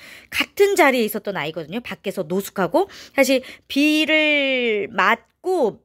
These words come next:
마지막 물주기를 하고 이제 했던 아이들이지, 제가 따로 저면 관수를 했던 아이들이 아님에도 불구하고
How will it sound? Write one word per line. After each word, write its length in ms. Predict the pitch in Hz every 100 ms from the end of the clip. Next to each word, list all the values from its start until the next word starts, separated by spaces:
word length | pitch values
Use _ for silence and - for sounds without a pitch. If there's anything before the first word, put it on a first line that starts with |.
| _
마지막 400 | 190 214 320 277
물주기를 640 | 214 240 320 285 285 285
하고 560 | 269 - 427 392 339 277
이제 380 | 208 220 208 226
했던 320 | 392 381 311
아이들이지, 600 | 190 185 175 170 302 247
제가 300 | 196 208 196 - - _ _
따로 560 | 370 392 359 339 349 226
저면 320 | 208 247 320
관수를 340 | 302 269 277
했던 300 | 330 - 440
아이들이 360 | 277 196 214 208
아님에도 480 | - 208 262 247 240
불구하고 680 | 208 208 233 220 330 330